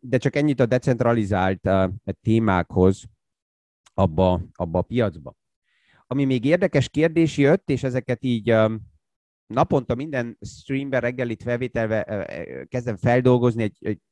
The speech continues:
egy ügyfélcsoport oldaláról is. Volt egy olyan kérdés, hogy mennyi az a vagyon, amit érdemes egyáltalán befektetni. És alapjában jó a kérdés, mert,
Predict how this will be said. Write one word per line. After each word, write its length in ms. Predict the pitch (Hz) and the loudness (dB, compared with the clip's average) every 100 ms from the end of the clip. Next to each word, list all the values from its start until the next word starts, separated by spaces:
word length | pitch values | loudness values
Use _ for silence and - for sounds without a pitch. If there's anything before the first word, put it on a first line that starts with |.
| _ | _
egy 220 | - 92 | -12 -6
ügyfélcsoport 720 | 147 - 113 - 139 123 113 | -4 0 0 0 0 0 0
oldaláról 500 | 120 120 113 107 98 | 0 2 2 2 2
is. 180 | 107 - _ _ _ _ _ _ _ _ _ | 0 -4 _ _ _ _ _ _ _ _ _
Volt 220 | - 123 | 0 4
egy 100 | 147 | 6
olyan 140 | 135 135 | 4 4
kérdés, 320 | 143 143 143 | 4 4 4
hogy 120 | 139 | 4
mennyi 560 | 127 147 170 156 135 127 _ - | 2 2 2 2 2 0 _ -4
az 160 | 120 | -2
a 100 | 123 | 0
vagyon, 340 | 117 143 143 127 | 2 2 2 0
amit 240 | 120 120 | -2 -4
érdemes 500 | - 139 139 120 113 | -4 -4 -2 0 -2
egyáltalán 580 | - 123 123 120 113 107 | -4 -4 -4 -2 -2 -2
befektetni. 680 | 117 123 117 - 76 - - _ _ _ _ | -4 -4 -8 -8 -12 -14 -20 _ _ _ _
És 120 | - 110 | -8 -2
alapjában 420 | 190 208 160 139 | 0 2 4 4
jó 220 | 131 185 | 6 6
a 80 | 151 | 4
kérdés, 680 | - 110 104 101 107 127 - | 2 0 0 0 0 0 -4
mert, 300 | 110 107 | -2 -2